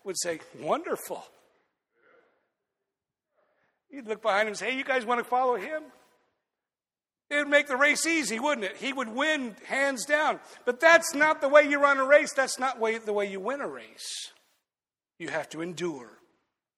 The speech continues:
You have to press on. So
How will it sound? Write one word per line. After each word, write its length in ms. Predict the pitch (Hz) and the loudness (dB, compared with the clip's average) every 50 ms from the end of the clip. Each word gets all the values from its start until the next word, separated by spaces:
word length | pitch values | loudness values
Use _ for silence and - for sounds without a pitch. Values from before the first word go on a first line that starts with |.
| _ _ _ _ | _ _ _ _
You 80 | - 147 | -16 -12
have 140 | 139 139 - | -12 -12 -12
to 80 | - | -12
press 340 | 131 - - 143 127 - - | -16 -12 -10 -10 -8 -8 -8
on. 160 | 139 135 120 107 - - _ _ _ _ _ _ - - - - - - - - - - | -8 -10 -12 -12 -18 -20 _ _ _ _ _ _ -20 -18 -16 -16 -16 -16 -16 -16 -12 -4
So 280 | - - 254 247 214 | 2 4 4 4 4